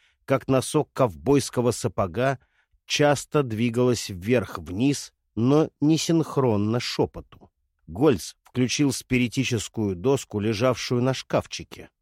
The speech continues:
Курсор на её экране застыл неподвижно, зато сквозь кривые,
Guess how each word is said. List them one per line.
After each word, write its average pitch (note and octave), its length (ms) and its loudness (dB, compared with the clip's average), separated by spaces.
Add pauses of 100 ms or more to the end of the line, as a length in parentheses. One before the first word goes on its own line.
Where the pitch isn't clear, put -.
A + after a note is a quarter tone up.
(380)
Курсор C3 520 0
на C3 140 6
её B2 400 4
экране A2+ 580 0
застыл B2 560 -2
неподвижно, C3 920 -2 (240)
зато A2 440 -4
сквозь A2 480 -6
кривые, A#2 720 -2